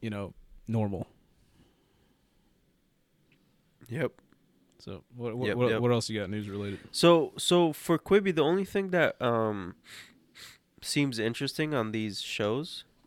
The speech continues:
Speaker 2: is this show called Most Dangerous Game, and it
Speaker 1: Oh, right.
Speaker 2: has
Speaker 1: Sounds about, it sounds like it's about animals.
Speaker 2: has Tr-, Christopher Waltz, man.
Speaker 1: Christoph?
Speaker 2: Christ-, Christoph Waltz, yeah, Christopher,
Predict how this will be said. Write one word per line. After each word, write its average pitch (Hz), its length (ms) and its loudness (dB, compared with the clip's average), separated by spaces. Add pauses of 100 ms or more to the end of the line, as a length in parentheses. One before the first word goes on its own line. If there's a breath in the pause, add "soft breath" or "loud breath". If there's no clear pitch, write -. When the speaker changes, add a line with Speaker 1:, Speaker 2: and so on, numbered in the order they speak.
(160)
Speaker 2:
is 117 340 -4
this 107 120 -6
show 113 280 0
called 98 680 -2 (240)
Most 107 380 -4
Dangerous 104 400 -4
Game, 127 360 -2 (1400 loud breath)
and 120 220 4
it 113 100 2
Speaker 1:
Oh, 107 40 -6
right. 110 100 -6
Speaker 2:
has 117 380 4
Speaker 1:
Sounds 110 260 -4
about, 107 140 -6
it 90 60 -12
sounds 113 200 -6
like 107 80 -6
it's 107 100 -12
about 107 200 -8
animals. 107 340 -6
Speaker 2:
has 139 180 0
Tr-, - 160 -2 (140)
Christopher 147 420 0
Waltz, 143 340 0
man. 120 280 0 (1000 loud breath)
Speaker 1:
Christoph? 151 460 0
Speaker 2:
Christ-, - 240 -8 (400)
Christoph 123 440 -4
Waltz, 107 320 -6
yeah, 113 220 -4
Christopher, - 460 -8